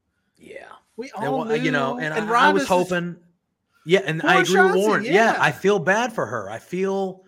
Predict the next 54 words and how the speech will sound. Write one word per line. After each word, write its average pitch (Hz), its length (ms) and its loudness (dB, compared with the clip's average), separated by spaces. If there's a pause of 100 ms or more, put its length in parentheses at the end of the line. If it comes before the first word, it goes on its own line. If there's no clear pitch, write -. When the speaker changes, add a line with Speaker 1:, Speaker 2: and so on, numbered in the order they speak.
(160)
Speaker 2:
'Cause 262 120 -10
if 285 120 -6
you 302 120 0
wanna 349 220 -2
keep 302 260 -6
building 285 300 -6
her 294 200 -6
up, 294 200 -6
you 262 100 -12
gotta 262 220 -8
Speaker 1:
Yes. 170 260 -2
Speaker 2:
put - 80 -4
Shotzi 285 320 -4
in 240 80 -10
moments 247 400 -8
where 240 80 -12
she - 180 -10
can 165 180 -6
Speaker 1:
Yes. 190 60 -12
Speaker 2:
shine 262 400 -6
with 233 160 -4
people 160 300 -6
that 196 120 -6
Speaker 1:
And 233 60 -2
Speaker 2:
are 220 60 -4
gonna 226 180 -4
make 226 280 -6
her 240 120 -10
look 226 280 -8
even 214 240 -14
better, 226 340 -6
Speaker 1:
she, 214 60 -6
Speaker 2:
and 214 500 -4
you 208 100 -10
gave 220 280 0
her 214 100 -8
Speaker 1:
she 190 80 -10
Speaker 2:
Ronda, 202 220 -2
Speaker 1:
hears 202 280 2
the 180 80 -4
Speaker 2:
who - 80 -10
Speaker 1:
critics. 160 380 -4
She 170 280 -8
deals 147 520 -4
with 156 140 -12
the 135 60 -4
Speaker 2:
Yeah. 135 60 -8
Speaker 1:
bullshit, 151 580 -6
and 127 180 -10
people 156 300 -10
are 151 80 -4
Speaker 2:
Yeah. 254 80 -12
Speaker 1:
fucking 294 260 -10
terrible. 117 640 -8